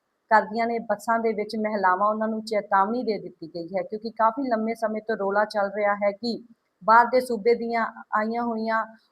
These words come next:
ਔਰਤਾਂ ਵੱਲੋਂ ਝੂਠੇ ਆਧਾਰ ਕਾਰਡ ਬਣਾ ਕੇ ਜੋ ਸਫ਼ਰ ਕੀਤੇ ਜਾਂਦੇ ਹਨ, ਤਾਂ ਉਸ ਦੇ ਉੱਤੇ ਕਾਫੀ ਚਰਚਾ ਵਿੱਚ ਛਿੜੇ ਹੋਏ ਨੇ। ਜੇ ਗੱਲ ਕਰੀਏ ਤਾਂ ਪੀ ਆਰ ਟੀ ਸੀ ਜਾਂ ਪੰਨੂ ਬੱਸ ਵਾਲਿਆਂ ਨੇ ਆਪਣੇ ਇਹ ਚੀਜ਼ਾਂ ਨੂੰ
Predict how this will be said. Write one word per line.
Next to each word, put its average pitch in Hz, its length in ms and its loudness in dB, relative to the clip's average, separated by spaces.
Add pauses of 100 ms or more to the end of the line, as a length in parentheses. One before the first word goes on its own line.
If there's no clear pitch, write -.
(160)
ਔਰਤਾਂ 233 360 4
ਵੱਲੋਂ 226 340 0 (300)
ਝੂਠੇ 233 340 0
ਆਧਾਰ 208 300 6
ਕਾਰਡ 214 300 2
ਬਣਾ 208 300 0
ਕੇ 214 220 0
ਜੋ 214 380 -2 (240)
ਸਫ਼ਰ 262 440 2
ਕੀਤੇ 254 320 0
ਜਾਂਦੇ 226 400 0
ਹਨ, 226 320 0
ਤਾਂ 233 120 4
ਉਸ - 320 -2
ਦੇ 240 80 -2
ਉੱਤੇ 226 300 -2
ਕਾਫੀ 220 520 4 (420)
ਚਰਚਾ 247 380 6
ਵਿੱਚ 233 260 0 (360)
ਛਿੜੇ 220 300 2
ਹੋਏ 180 200 2
ਨੇ। 170 200 -10 (140)
ਜੇ 220 100 0
ਗੱਲ 220 200 2
ਕਰੀਏ 226 340 2
ਤਾਂ 226 140 0
ਪੀ 233 280 -2
ਆਰ 220 140 6
ਟੀ 226 240 -6
ਸੀ 233 260 -6 (460)
ਜਾਂ 233 100 4
ਪੰਨੂ 240 320 2
ਬੱਸ 220 300 4
ਵਾਲਿਆਂ 220 320 4
ਨੇ 214 140 -2 (320)
ਆਪਣੇ 220 320 0
ਇਹ 247 340 2
ਚੀਜ਼ਾਂ 233 400 0
ਨੂੰ 233 140 -2